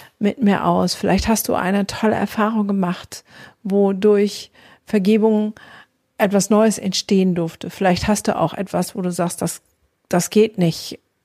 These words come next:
und wir können darüber sprechen. Das würde mich wirklich von Herzen sehr freuen. Und wenn du die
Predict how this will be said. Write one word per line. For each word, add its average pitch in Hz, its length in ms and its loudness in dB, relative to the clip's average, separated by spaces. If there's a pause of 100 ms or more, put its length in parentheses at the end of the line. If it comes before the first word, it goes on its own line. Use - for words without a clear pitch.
(140)
und 180 440 2
wir 180 160 0
können 185 240 -2
darüber 185 300 0
sprechen. 151 440 -6
Das 156 200 -6
würde 190 180 4
mich 196 260 0
wirklich 202 500 0
von 185 140 -6
Herzen 165 560 -2 (580)
sehr 160 680 0 (180)
freuen. 143 640 -4 (1000)
Und 220 180 2
wenn 233 180 6
du 240 320 4
die 208 560 0